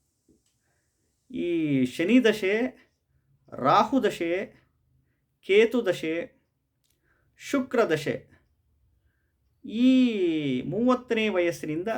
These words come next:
ಐವತ್ತನೇ ವಯಸ್ಸಿನೊಳಗಡೆ ನಡಿಬೇಕು.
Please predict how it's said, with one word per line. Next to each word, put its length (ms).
ಐವತ್ತನೇ 760
ವಯಸ್ಸಿನೊಳಗಡೆ 1120
ನಡಿಬೇಕು. 760